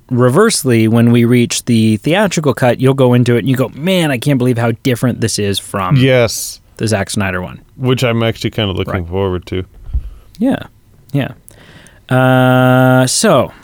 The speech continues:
Speaker 1: so, do you have trivia? Did you?
Speaker 2: No, no.
Speaker 1: No.
Speaker 2: Not for
Speaker 1: Okay.
Speaker 2: this
Speaker 1: And
Speaker 2: one.
Speaker 1: I, and I didn't, y-, you know, nor should you. Nor should you.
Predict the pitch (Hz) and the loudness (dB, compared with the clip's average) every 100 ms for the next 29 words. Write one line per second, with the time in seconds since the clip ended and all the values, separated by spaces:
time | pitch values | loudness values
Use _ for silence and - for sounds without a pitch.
0 | - _ _ _ _ _ _ - - 113 | -20 _ _ _ _ _ _ -10 -4 -2
1 | 92 - 131 262 311 - 233 262 294 277 | -2 -6 -2 0 -2 0 0 2 0 0
2 | 226 214 254 262 254 240 127 123 120 117 | -2 0 2 2 2 2 2 4 4 2
3 | 113 104 - - 107 110 104 98 87 - | 2 -2 -6 -6 -2 0 0 -2 -4 -4
4 | 143 127 92 107 139 113 127 196 185 190 | 0 0 2 0 2 0 2 2 2 2
5 | 190 180 170 160 139 127 139 143 - 147 | 2 2 4 2 0 -6 -10 -12 -14 -4
6 | 180 123 92 - - 151 143 - 117 92 | 0 0 -2 -4 2 2 2 0 -2 -2
7 | - - - _ _ 131 147 143 135 - | -4 -6 -20 _ _ -2 0 2 0 -4
8 | - - - - | -10 -10 -14 -16